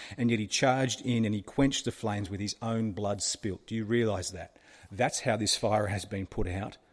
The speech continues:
He has doused the flames of God's rightful fury against sin and rebellion, and he's done it with his own blood spilt. The blood of Christ, the God-man. Was he willing? <laughs>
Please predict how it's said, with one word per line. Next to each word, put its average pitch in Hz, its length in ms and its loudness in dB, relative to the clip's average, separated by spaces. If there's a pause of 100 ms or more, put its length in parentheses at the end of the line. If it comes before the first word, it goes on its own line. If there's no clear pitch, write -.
(500)
He 127 140 4
has 113 180 2
doused 127 520 2
the 120 100 -2
flames 107 640 0
of 104 200 -4
God's 101 260 0
rightful 120 680 4
fury 131 720 8
against 110 460 -2 (100)
sin 143 500 8
and 127 240 2
rebellion, 98 680 0 (420)
and 110 120 -4
he's 101 140 -2
done 135 280 4
it 156 120 2 (360)
with 101 120 -4
his 101 240 -4
own 123 280 4
blood 104 240 -2
spilt. - 500 -8 (880)
The 104 80 -8
blood 123 280 4
of 131 140 2
Christ, - 520 2 (280)
the 101 100 -8
God-man. 104 760 2 (1400)
Was 123 140 2
he 143 80 2
willing? 147 400 0 (320)
<laughs> - 80 -6